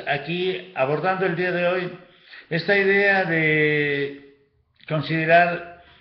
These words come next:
como centro y referente fundamental del aprendizaje al estudiante. Y yo, cuando me hablan de aprendizaje, inmediatamente surge en mí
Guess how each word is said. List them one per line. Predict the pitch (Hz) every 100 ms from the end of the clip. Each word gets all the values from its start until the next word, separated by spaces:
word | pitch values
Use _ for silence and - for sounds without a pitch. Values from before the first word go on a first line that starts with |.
| _ _ - _ _ _ _ _ _ _
como | - 147 151
centro | - 175 170 170
y |
referente | 139 127 135 151 156 160
fundamental | 120 131 123 127 123 143 139
del | 123
aprendizaje | 110 113 110 110 131 123 120
al | 95
estudiante. | - 104 95 120 117 - 101 - - _ _ _ _ _ _ _
Y | 135 143 151 151 151 156 151 - _ _ _ _ _ 120 - -
yo, | 196 233 240 240 -
cuando | 165 147 143 143 143
me | 143 185
hablan | 202 190
de | 147 135 120
aprendizaje, | 117 117 131 127 127 160 160 156
inmediatamente | 143 143 160 165 151 160 156
surge | 135 160 131
en | 139 135
mí | 151 143 -